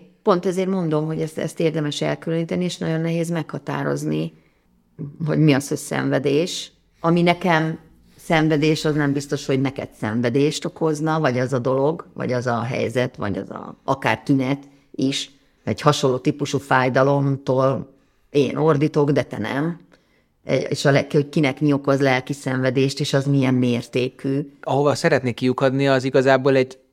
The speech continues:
Speaker 2: egy hipotézis arról, hogy ha mondjuk lenne lehetőség eutanáziára, akkor mondjuk az, hogy kórház, vagy hospice, vagy eutanázia,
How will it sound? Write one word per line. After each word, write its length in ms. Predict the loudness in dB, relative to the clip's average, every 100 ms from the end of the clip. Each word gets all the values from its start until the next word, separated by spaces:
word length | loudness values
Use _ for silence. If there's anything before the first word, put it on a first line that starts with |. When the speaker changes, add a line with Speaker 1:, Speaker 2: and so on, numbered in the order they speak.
| _ _ _ _ _ -12
Speaker 2:
egy 160 | -10
hipotézis 840 | -6 -4 -4 -2 -4 -2 -2 -4 -6 -16 -20 _ _ -2
arról, 520 | 2 4 4 2 2
hogy 260 | 2 0 0 _ _ _
ha 120 | -2
mondjuk 320 | 0 0 -4 -18 _ _ -8
lenne 680 | 0 2 4 4 0 -4 -8
lehetőség 600 | -4 -4 -4 -6 -4 -2
eutanáziára, 1000 | -2 -4 -4 -4 -4 -6 -8 -6 -6 -8 _ _ -20 -20 _ _ _
akkor 600 | -4 -4 0 4 4 2 _ _ _ _ _ _ _ _ _
mondjuk 280 | -6 -4 -4
az, 160 | -6
hogy 200 | -6 -12
kórház, 760 | 2 6 8 6 2 0 -4 -10 _ _ _ _ _ _ _
vagy 180 | -10 -6
hospice, 760 | 4 6 4 -2 -10 -10 -14 -16 _ _ -12
vagy 360 | -12 -12 -20 _ _
eutanázia, 960 | -2 0 0 -2 -2 -2 0 0 0